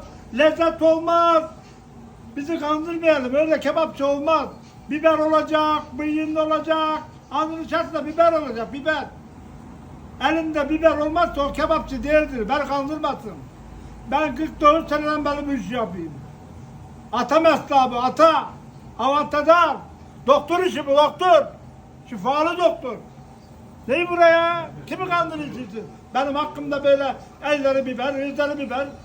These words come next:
Kardeşim, kebapçının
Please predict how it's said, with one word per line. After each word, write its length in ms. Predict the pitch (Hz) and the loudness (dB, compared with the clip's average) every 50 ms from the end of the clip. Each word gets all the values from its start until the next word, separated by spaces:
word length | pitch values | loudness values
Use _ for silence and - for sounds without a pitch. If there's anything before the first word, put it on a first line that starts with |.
| - - - - - - - - - - - | -20 -20 -20 -20 -20 -20 -20 -20 -20 -12 -6
Kardeşim, 960 | - 190 208 233 262 262 247 277 285 285 269 185 - 233 254 247 220 196 180 165 - - - - - - - - - | -2 0 2 2 0 0 0 -2 -2 -2 -2 -4 -6 -6 -4 -4 -4 -6 -8 -10 -14 -18 -20 -20 -20 -20 -20 -10 -4
kebapçının 840 | - 226 262 262 285 277 277 - - - - 262 277 269 269 269 262 | -2 -2 0 2 2 0 0 -2 -10 -12 -8 -6 -4 -2 0 0 0